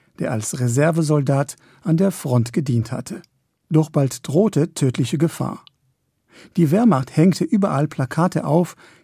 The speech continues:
die alle Juden aufriefen, sich zu melden. Wer diesem Befehl nicht folgte,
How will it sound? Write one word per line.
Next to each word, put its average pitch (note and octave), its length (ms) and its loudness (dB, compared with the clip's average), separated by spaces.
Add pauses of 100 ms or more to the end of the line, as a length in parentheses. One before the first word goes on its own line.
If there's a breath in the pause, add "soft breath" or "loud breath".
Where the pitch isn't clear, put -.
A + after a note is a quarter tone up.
(100)
die - 140 -2
alle G3+ 160 2
Juden E3+ 360 2
aufriefen, E3+ 680 2
sich D#3 240 -4
zu G#3 100 0
melden. G#2+ 480 0 (640)
Wer G#2+ 120 -8
diesem F#3+ 360 0
Befehl C3 320 -2
nicht B2+ 300 0
folgte, D3+ 500 2